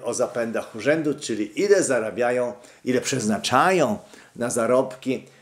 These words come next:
e, wszystkie samorządy mińskie i powiat i, i, i inne. I proszę państwa, naprawdę rewelacje tutaj są. Zobaczą państwo, ile kosztuje administracja. Jeśli per capita mamy na myśli, to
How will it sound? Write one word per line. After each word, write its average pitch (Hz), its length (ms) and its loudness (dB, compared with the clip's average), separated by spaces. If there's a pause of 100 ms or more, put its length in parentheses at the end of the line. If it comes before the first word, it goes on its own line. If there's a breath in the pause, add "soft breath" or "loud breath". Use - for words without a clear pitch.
e, 104 260 -4
wszystkie 117 600 0
samorządy 120 760 0 (340 loud breath)
mińskie 131 640 2 (340 loud breath)
i 107 220 2
powiat 131 640 2
i, 113 40 -6
i, 110 640 -8
i 110 120 -2
inne. 131 480 0 (760 loud breath)
I 139 240 4
proszę 120 220 -6
państwa, 110 640 0
naprawdę 113 640 -2
rewelacje 120 720 2
tutaj 101 340 -6
są. 110 220 -4
Zobaczą 110 440 -2
państwo, 104 460 -4
ile 110 200 2
kosztuje 101 440 -6
administracja. 90 920 0 (440 loud breath)
Jeśli 107 320 0
per 104 320 0 (140)
capita 101 440 -2
mamy 98 280 -4
na 95 120 -6
myśli, 78 320 -8
to 90 240 -4